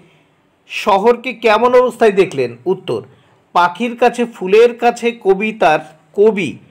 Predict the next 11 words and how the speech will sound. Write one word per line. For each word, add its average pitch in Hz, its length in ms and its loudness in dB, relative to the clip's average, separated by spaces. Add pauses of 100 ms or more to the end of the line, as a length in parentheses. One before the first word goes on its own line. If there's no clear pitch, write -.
(240)
আল 196 300 2
মাহমুদ 196 440 0 (180)
বাইরে 196 300 2
বেরিয়ে 190 460 -2
এসে 226 140 -4 (120)
দেখলেন 185 380 0 (520)
মস্ত 196 480 -4 (220)
শহরটা 208 480 0
যেন 233 240 2 (280)
অবসন্ন 226 540 -2 (240)
অবস্থায় 190 480 -2